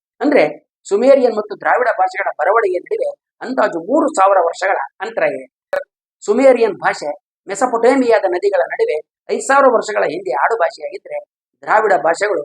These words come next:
ದಕ್ಷಿಣ ಭಾರತಕ್ಕೆ ಸೀಮಿತವಾಗಿದ್ದು ಕಳೆದ ಎರಡು ಸಾವಿರದ ಅಥವಾ ಎರಡೂವರೆ ಸಾವಿರ ವರ್ಷಗಳಿಂದ ಎದ್ದು ಕಾಣ್ತವೆ. ಯಾವುದೇ ದ್ರಾವಿಡ ಭಾಷೆ ಐದು ಸಾವಿರ ವರ್ಷಗಳ ಹಿಂದೆ ಭಾರತದಲ್ಲಿ ಹೇಗಿತ್ತು ಅಂತ ತಿಳಿಯೋದಕ್ಕೆ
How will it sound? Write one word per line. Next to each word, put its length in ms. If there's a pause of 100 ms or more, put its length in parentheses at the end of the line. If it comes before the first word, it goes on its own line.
(360)
ದಕ್ಷಿಣ 320
ಭಾರತಕ್ಕೆ 400
ಸೀಮಿತವಾಗಿದ್ದು 920 (280)
ಕಳೆದ 180
ಎರಡು 240
ಸಾವಿರದ 360 (380)
ಅಥವಾ 200
ಎರಡೂವರೆ 320
ಸಾವಿರ 220
ವರ್ಷಗಳಿಂದ 540 (180)
ಎದ್ದು 160
ಕಾಣ್ತವೆ. 380 (380)
ಯಾವುದೇ 360
ದ್ರಾವಿಡ 400
ಭಾಷೆ 300 (340)
ಐದು 120
ಸಾವಿರ 240 (100)
ವರ್ಷಗಳ 320
ಹಿಂದೆ 300
ಭಾರತದಲ್ಲಿ 640 (320)
ಹೇಗಿತ್ತು 360
ಅಂತ 100
ತಿಳಿಯೋದಕ್ಕೆ 540